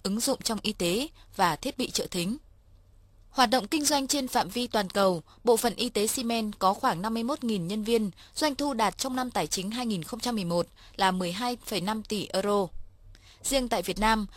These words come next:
Ban Y tế Siemens đã thành lập văn phòng vào năm một nghìn chín trăm chín mươi ba để có thể hỗ trợ khách hàng một cách tốt nhất. Qua thời gian, Ban Y tế Siemens đã nhanh chóng tự khẳng định vị trí dẫn đầu trong việc cung cấp các thiết bị bảo hiểm y tế, các giải pháp y tế toàn diện cho các bệnh viện,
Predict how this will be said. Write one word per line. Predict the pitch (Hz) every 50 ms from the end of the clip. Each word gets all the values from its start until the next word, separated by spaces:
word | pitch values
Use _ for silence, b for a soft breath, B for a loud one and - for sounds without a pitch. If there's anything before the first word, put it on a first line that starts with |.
| B B
Ban | - 269 277 262
Y | 262 277
tế | - - 226
Siemens | 240 - 277 254 247 254 247 240 233 220
đã | - 170 -
thành | - 285 220 190
lập | 180 165 -
văn | 240 240 220
phòng | - 220 202 180 170
vào | 151 160
năm | 190 226 220
một | 214 185
nghìn | 170 165 151
chín | 151 - 170
trăm | 175 - 233 214
chín | - - 196 202
mươi | 247 262
ba | 208 208 208 208 202 190 B B B B B
để | - 226 208 180
có | - 262
thể | - 277 208
hỗ | 190 214 -
trợ | 247 - 262 -
khách | - 269 302 -
hàng | 247 240 220 190 151 143 -
một | - 170 165 -
cách | - 254 -
tốt | 285 285 -
nhất. | 262 277 311 - - - - - _ _ - - B B B B B B
Qua | - 233 220
thời | - 185 156
gian, | 147 202 202 202 202 185 B B B B B
Ban | 254 262 254
Y | 247 262
tế | - 220 226 240
Siemens | - - 247 240 240 240 233 226
đã | 196 135
nhanh | 226 254 269 254
chóng | - 240 208 196 240
tự | - - -
khẳng | - - 185 160
định | 175 190 - 160
vị | 170 190 -
trí | - - 185 196
dẫn | - 208 - 277
đầu | 269 240 208 185 170 147 B B B B
trong | B - 285 247
việc | 233 220 -
cung | - 247 233
cấp | 226 - 302 320 -
các | - 311 320 -
thiết | 330 269
bị | 226 233 220
bảo | - 170 151
hiểm | 151 170 170 147
y | - 185 208
tế, | - - 180 170 180 226 285 b b b b b b
các | - 320 -
giải | - 233 175
pháp | - 262 294 -
y | - 226 226 -
tế | - 185 190 -
toàn | - 214 185 170
diện | 160 190 202 190 - -
cho | - - 196 180
các | - 269 277
bệnh | 233 - 175
viện, | 185 208 196